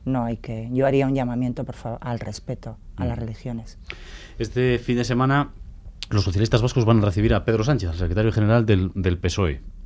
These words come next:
Speaker 2: ¿Le ve usted consolidado por fin?
Speaker 1: Está consolidándose Pedro, claro,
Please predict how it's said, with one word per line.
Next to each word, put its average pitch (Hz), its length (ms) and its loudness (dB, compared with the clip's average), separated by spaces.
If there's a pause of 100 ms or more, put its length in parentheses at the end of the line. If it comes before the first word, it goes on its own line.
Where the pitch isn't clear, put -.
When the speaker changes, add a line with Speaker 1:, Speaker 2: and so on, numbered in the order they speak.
(220)
Speaker 2:
¿Le 107 260 6
ve 123 140 6
usted 147 320 4
consolidado 107 640 4
por 87 120 0
fin? 76 300 -6 (1400)
Speaker 1:
Está - 240 -2
consolidándose 143 760 2
Pedro, 143 400 2
claro, 135 380 -4